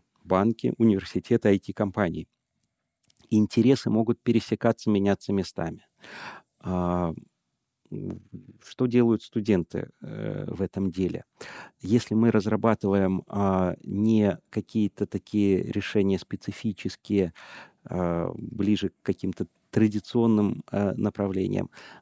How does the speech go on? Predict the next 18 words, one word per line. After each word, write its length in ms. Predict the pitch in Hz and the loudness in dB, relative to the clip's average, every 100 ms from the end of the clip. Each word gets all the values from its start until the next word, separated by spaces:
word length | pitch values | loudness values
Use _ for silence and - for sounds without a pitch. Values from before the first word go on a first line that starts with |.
| _ | _
а 300 | 104 101 95 - | 0 2 2 2
ориентируемся 720 | 107 107 - 117 107 95 - | 0 0 2 2 2 0 0
на 120 | 107 | 0
бизнес, 320 | 98 98 98 - | 2 -2 -4 -4
который 560 | 104 104 101 95 - - | -4 -2 0 0 0 -6
будет, 540 | 98 101 87 95 - - | -6 -4 -2 -4 -6 -12
э, 320 | 101 98 95 | -6 -2 -2
востребован 640 | 90 98 - 95 95 95 95 | -2 -4 0 0 2 0 -2
у, 440 | 98 98 95 104 - | -4 -4 -4 -6 -12
э, 500 | - 98 98 95 87 80 _ - | -8 -2 0 0 -2 -6 _ -4
молодёжи, 600 | 98 110 147 165 131 - _ _ - - - _ _ | -2 0 0 0 -4 -6 _ _ -20 -20 -20 _ _
скажем 220 | 92 82 78 | -14 -12 -10
так, 160 | 82 _ | -12 _
поколение 560 | - - 104 110 98 90 | -10 -2 2 4 2 0
альфа, 400 | 98 98 90 - | 0 0 0 -6
там, 220 | - 92 85 92 | -4 -4 -2 -4
миллениалы, 680 | 98 101 98 101 98 92 95 | -2 0 2 2 2 0 -4
вот, 200 | 95 | -8